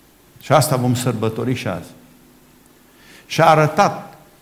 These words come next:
că esența vieții stă în jertfă, în slujire. Poți să te lupți pentru viața biologică, sigur, e normal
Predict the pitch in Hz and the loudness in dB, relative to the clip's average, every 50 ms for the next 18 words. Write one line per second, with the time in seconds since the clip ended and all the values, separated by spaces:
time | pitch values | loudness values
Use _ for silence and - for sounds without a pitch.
0 | _ _ _ _ _ _ _ _ _ - 151 - - 156 143 120 - - - - | _ _ _ _ _ _ _ _ _ -4 -4 -2 0 0 0 0 2 0 2 4
1 | 233 233 208 190 160 - - - 160 147 147 - 143 101 107 156 165 135 - - | 4 4 4 4 2 0 -2 -4 -4 -4 -4 -6 -6 -2 2 2 2 2 0 -4
2 | - - 113 98 90 - - - - _ _ _ - - - - - 160 135 123 | -8 -8 -8 -8 -8 -10 -14 -20 -20 _ _ _ -12 -8 -8 -4 -2 0 0 0
3 | 117 113 - - - - 139 131 113 101 87 - - - - - - - - 131 | -2 -6 -10 -14 -10 -2 0 0 0 0 -4 -8 -12 -16 -20 -20 -18 -8 -8 -6
4 | 101 92 - - - 90 90 - - - _ _ _ _ _ _ _ _ _ _ | -6 -6 -10 -14 -12 -14 -14 -14 -20 -20 _ _ _ _ _ _ _ _ _ _
5 | _ _ _ _ _ - 139 127 - - 131 127 104 120 165 170 - - - - | _ _ _ _ _ -2 0 0 0 -2 -6 -4 -2 -2 -2 -2 -4 -10 -12 -14
6 | - - - - _ _ _ _ _ _ _ _ _ _ _ _ _ _ _ - | -20 -20 -20 -20 _ _ _ _ _ _ _ _ _ _ _ _ _ _ _ -20
7 | _ _ _ _ _ _ _ _ _ _ _ _ _ _ _ _ _ _ _ _ | _ _ _ _ _ _ _ _ _ _ _ _ _ _ _ _ _ _ _ _
8 | _ _ _ _ - - _ _ _ - 165 208 202 202 - - 180 180 180 170 | _ _ _ _ -20 -20 _ _ _ 2 4 4 4 4 4 2 2 2 2 2
9 | 190 214 - - - 156 135 - - 113 90 80 101 104 127 - - - 147 139 | 2 0 0 0 -2 0 0 0 -2 -4 -4 0 0 2 0 0 0 0 0 0
10 | 131 127 117 107 110 113 104 101 110 139 139 139 - 147 131 110 - - 147 123 | 0 0 -2 -2 -2 -2 0 0 0 -2 -2 -4 -6 -8 -6 -6 -4 -2 -2 -2
11 | 113 113 113 110 110 104 98 90 90 85 87 98 120 135 135 | -2 -2 -2 -4 -4 -4 -4 -6 -8 -8 -8 -6 -6 -8 -8